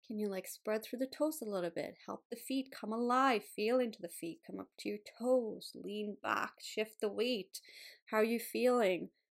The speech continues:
as you are standing on the floor? And to me, posture is so much more than just, if, if we go see a physio or something like that, we talk about posture. We're brought up thinking about our posture,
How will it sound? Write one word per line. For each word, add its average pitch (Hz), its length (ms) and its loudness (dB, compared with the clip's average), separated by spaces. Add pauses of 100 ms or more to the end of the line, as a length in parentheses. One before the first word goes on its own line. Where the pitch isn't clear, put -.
as 202 340 0
you 208 160 -4
are 196 120 0
standing 190 800 -2 (340)
on 185 420 -2
the 190 80 -10
floor? - 380 -6 (560)
And 226 120 2
to 240 100 -2
me, 302 260 8 (140)
posture 226 460 6
is - 160 4
so 220 120 6
much 214 300 2
more 190 260 2
than 190 200 0
just, 165 380 -2 (100)
if, 311 180 10 (640)
if 294 160 8
we 311 100 8
go 254 180 12
see 247 240 4
a 214 60 4
physio 185 420 0
or 160 100 0
something 180 260 -4
like - 140 -6
that, - 320 -4
we 214 100 -4
talk 214 300 0
about 208 260 -2
posture. 175 340 -6
We're 202 120 -4
brought 208 360 6
up 185 220 4 (1040)
thinking 330 300 6
about 208 200 8
our 180 60 6
posture, 180 640 -2